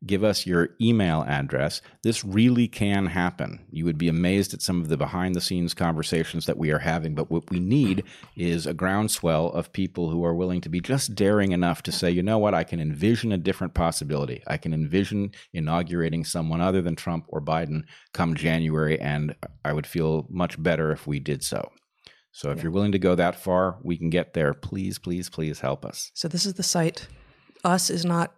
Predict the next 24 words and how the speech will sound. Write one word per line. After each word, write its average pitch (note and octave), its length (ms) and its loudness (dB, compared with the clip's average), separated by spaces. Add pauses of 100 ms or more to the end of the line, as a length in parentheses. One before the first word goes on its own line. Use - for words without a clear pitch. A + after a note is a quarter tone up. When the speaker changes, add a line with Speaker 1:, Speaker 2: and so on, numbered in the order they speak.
Speaker 2:
the E3 80 -2
two E3+ 180 -2
of D#3 80 0
us. C3+ 440 -2
Us D#3 240 0
is D#3 120 -2
far D#3+ 200 -2
bigger D#3 260 -2
than C#3+ 160 -2
that. C3 320 -6
Speaker 1:
Yep. D#3 260 -2
Speaker 2:
Um, C#3+ 320 -2
this C#3+ 200 0
is, D3+ 220 -2
this D3 260 -4
does D#3+ 180 -6
not D#3 220 -4
go, D3 360 -2 (380)
you D3 80 -10
know, C#3+ 60 -8
you D3 80 -4
sign E3+ 320 4
up F3 160 0
here, D#3 400 4